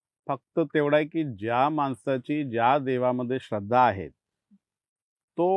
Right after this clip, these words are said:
उपवास त्याला सर्वश्रेष्ठ वाटतो. पण जे तुम्ही आता प्रश्न केला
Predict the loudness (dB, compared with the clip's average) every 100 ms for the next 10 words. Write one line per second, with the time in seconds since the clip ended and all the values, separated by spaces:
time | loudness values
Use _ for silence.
0 | -2 -6 -8 -2 -2 -2 _ -2 2 2
1 | -2 -2 -2 -2 -6 -10 -8 -8 -8 -10
2 | -18 _ _ _ _ _ _ _ _ _
3 | -2 0 0 -2 0 0 2 0 0 -2
4 | -2 -2 0 -2